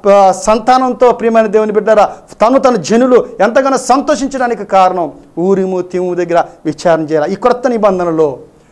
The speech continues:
మరి ఊరిము, తూము అనగా ప్రధాన యాజకుడు మనందరికీ తెలుసు, యేసుక్రీస్తు ప్రభు.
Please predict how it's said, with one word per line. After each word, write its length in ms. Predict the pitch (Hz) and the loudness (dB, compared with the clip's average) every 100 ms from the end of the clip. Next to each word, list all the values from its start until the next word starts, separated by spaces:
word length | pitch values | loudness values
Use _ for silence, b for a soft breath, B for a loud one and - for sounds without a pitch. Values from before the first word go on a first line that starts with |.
| b | b
మరి 100 | 151 | -10
ఊరిము, 540 | 151 196 214 208 202 190 | -6 -4 -4 -4 -4 -6
తూము 360 | 190 175 175 | -8 -8 -6
అనగా 400 | 165 165 160 143 - B - | -6 -4 -2 -4 -6 B -8
ప్రధాన 380 | 151 156 180 190 | -4 -2 -2 -2
యాజకుడు 440 | 180 165 147 160 | 0 -2 -4 -10
మనందరికీ 380 | 156 151 160 151 | -8 -6 -6 -4
తెలుసు, 400 | 156 143 - 131 b b b 139 | -6 -6 -10 -14 b b b -8
యేసుక్రీస్తు 680 | 156 - 156 143 139 139 139 | -8 -8 -14 -12 -14 -14 -16
ప్రభు. 440 | - 131 110 123 | -14 -14 -14 -18